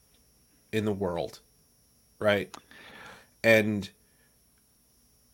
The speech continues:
I'm not saying that takes away from you being a front person or not.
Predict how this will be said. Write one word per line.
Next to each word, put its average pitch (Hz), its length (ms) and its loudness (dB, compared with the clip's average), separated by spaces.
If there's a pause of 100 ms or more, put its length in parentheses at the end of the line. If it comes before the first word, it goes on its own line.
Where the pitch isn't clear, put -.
(480)
I'm 131 180 6
not 143 180 6
saying 127 360 2
that 107 200 -4
takes - 320 -4
away 110 340 2
from 104 280 -4
you 104 180 -2
being 98 300 -2
a 87 80 -8
front - 340 -6
person 104 460 -2
or 85 100 -6
not. 101 460 2